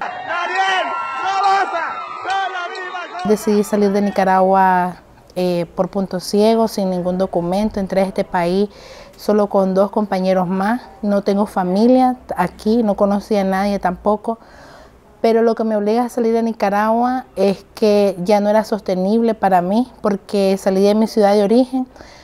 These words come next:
porque tuve persecución, amenaza a mi familia, amenaza a mi persona y me expulsan de la universidad también.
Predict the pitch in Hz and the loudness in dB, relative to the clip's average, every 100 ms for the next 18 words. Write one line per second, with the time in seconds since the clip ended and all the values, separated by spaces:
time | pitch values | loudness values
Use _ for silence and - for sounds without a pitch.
0 | - - - - 208 196 202 196 202 196 | -20 -20 -20 -2 -2 0 -2 -2 0 0
1 | 202 208 - 196 190 180 - 202 202 202 | 0 -4 -4 -6 -6 -8 -4 0 2 2
2 | 196 185 180 190 208 - - 202 196 - | 0 0 -2 0 -2 -2 -4 -2 -2 -2
3 | 196 196 202 196 202 208 - - - 180 | -2 0 0 0 0 -2 -10 -20 -6 -2
4 | 175 180 196 - 202 196 180 185 185 - | 0 0 -2 -2 -2 -2 0 -2 -2 0
5 | 196 196 202 202 202 - 190 185 180 170 | 2 2 0 -2 -4 -4 -2 0 0 -2
6 | 170 - - - 196 190 180 180 170 - | -6 -10 -14 -4 2 4 4 2 -2 0
7 | 220 - 214 202 196 190 185 185 208 196 | 0 0 -2 -2 -2 -4 -6 -6 -4 -4
8 | 202 196 190 202 220 | -2 -4 -2 0 -2